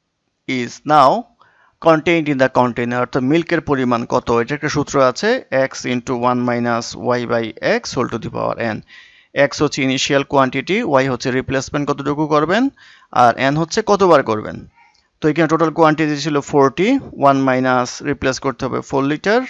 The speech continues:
নিচে আসবে হচ্ছে x এর মান ফোরটি, করতে হবে হচ্ছে তিনবার, তাহলে আসবে ফোরটি, one minus one by ten whole cube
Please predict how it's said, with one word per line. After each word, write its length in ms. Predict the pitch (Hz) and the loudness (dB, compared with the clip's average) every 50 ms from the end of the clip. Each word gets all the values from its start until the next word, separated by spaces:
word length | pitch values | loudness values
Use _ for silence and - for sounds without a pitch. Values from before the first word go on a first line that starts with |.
| - - 143 | -10 -6 -6
নিচে 180 | 131 117 - 127 123 | -6 -4 -2 -2 -2
আসবে 180 | 120 117 123 123 | -2 -2 -4 -6
হচ্ছে 180 | 120 - - 123 120 117 | -6 -4 -6 -6 -6 -6
x 20 | - 127 | -8 -8
এর 60 | 123 123 | -4 -4
মান 100 | 120 120 117 - | -4 -4 -4 -4
ফোরটি, 320 | 127 123 120 - 185 226 269 - _ - - - - _ _ - | -4 -2 -2 0 0 -2 -2 -2 _ -20 -20 -20 -20 _ _ -6
করতে 200 | 143 139 - - 135 | -6 -6 -4 -2 -2
হবে 120 | 123 117 117 | -2 0 -2
হচ্ছে 160 | 120 - - 196 - - | -4 -4 -6 -8 -6 -4
তিনবার, 340 | 240 208 170 131 113 107 95 - - | -2 0 2 2 0 0 -2 -6 -2
তাহলে 200 | - 139 135 131 127 | 2 2 4 4 2
আসবে 160 | 120 123 127 - - | 0 -2 -6 -6 0
ফোরটি, 340 | 151 139 135 127 - 180 226 262 254 - - _ _ _ _ - - - - - _ _ _ - - 139 139 | 0 2 2 2 2 0 0 0 -2 -6 -20 _ _ _ _ -20 -20 -20 -20 -20 _ _ _ -2 4 4 4
one 100 | 135 131 135 | 6 6 4
minus 380 | 131 127 127 127 123 120 123 - - - 123 123 | 4 4 4 2 2 2 0 -2 -4 -2 0 0
one 100 | 120 120 117 123 | 0 0 0 0
by 120 | 123 120 120 117 - | 0 0 -2 -2 -2
ten 180 | 139 156 202 233 247 - - _ _ _ _ _ _ _ | -2 -2 -2 -2 -4 -8 -12 _ _ _ _ _ _ _
whole 200 | - 123 120 117 117 - | -4 -4 -4 -4 -4 -2
cube 260 | 165 180 220 262 269 | 2 2 2 2 2